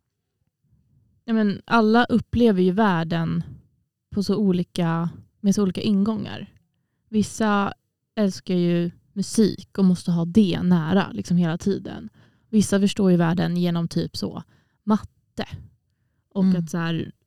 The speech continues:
Speaker 1: att förstå system och liksom, ehm, och ja, men jag tyckte det var så fint sätt att se på mat och på allt. Att, att alla liksom, att allt ju bara är erfarenheter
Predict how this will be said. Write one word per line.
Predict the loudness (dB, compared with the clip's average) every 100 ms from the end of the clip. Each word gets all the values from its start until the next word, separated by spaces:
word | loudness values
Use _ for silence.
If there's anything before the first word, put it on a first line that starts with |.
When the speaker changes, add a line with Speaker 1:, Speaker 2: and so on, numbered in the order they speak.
| -10
Speaker 1:
att | -10
förstå | -8 -8 -4 -2
system | -2 -4 -4 -6 -6 -10 -8 -4
och | -2 0
liksom, | -2 -2 -2 -2 -4 _ _ _ _ _ _ _ _ _ _ _ _ _ _ 0
ehm, | 2 4 2 0 -2 -4 -10 _ -20 -20 _ _ _ _ _
och | -8 -8 -8 _ -20 _ _ _ _ _
ja, | 0
men | 2
jag | 0
tyckte | -2 2
det | 2
var | 2
så | -2
fint | -2 2 2 2
sätt | -2 -2 -4
att | -6
se | -4 -2 -2
på | 2
mat | 2 2 0 -4 -8
och | -8
på | -4
allt. | -4 -4 -6 -12 -12
Att, | -6 -6 _ -12 -6
att | -4
alla | -2 -2 -2
liksom, | -2 -4 -2 0 0 -2 _ _ _ _ _ _ _ _ _ -6
att | -6 -6 _ -4
allt | -4 -4 -6
ju | -4
bara | -2 -2 -4
är | -4 -4 -4 -6 -8 -12
erfarenheter | -2 0 0 0 2 4 2 -4 -12 -10 -10